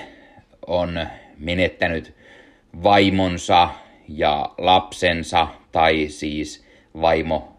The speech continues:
ei enää halua nähdä häntä, ja lapsenkin kanssa melko huonot välit.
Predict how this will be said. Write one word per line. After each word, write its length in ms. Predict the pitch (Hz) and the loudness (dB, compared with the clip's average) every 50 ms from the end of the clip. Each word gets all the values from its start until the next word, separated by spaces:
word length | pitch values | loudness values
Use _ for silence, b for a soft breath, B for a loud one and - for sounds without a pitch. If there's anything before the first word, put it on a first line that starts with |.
| _ _ - | _ _ -8
ei 140 | 82 80 | -6 -4
enää 180 | 78 78 80 73 | -4 -4 -4 -4
halua 240 | 76 76 78 73 78 | -4 -4 -4 -4 -4
nähdä 340 | 80 95 104 95 92 87 80 | -2 0 0 2 2 0 0
häntä, 360 | - 82 78 76 73 78 76 | -2 -4 -6 -4 -2 -2 0
ja 200 | 76 73 73 73 - b b b b b b b b - | 0 0 -2 -4 -8 b b b b b b b b -8
lapsenkin 400 | 73 - - 82 78 76 76 73 | -8 -6 -6 -10 -10 -8 -8 -6
kanssa 280 | 73 78 76 - - | -6 -8 -8 -8 -10
melko 300 | 78 80 80 80 76 - | -6 -6 -4 -4 -4 -6
huonot 420 | 71 78 80 80 76 76 73 - - | -6 -4 -4 -4 -4 -4 -8 -4 0
välit. 360 | 95 98 98 92 82 - B | 0 2 2 2 0 -2 B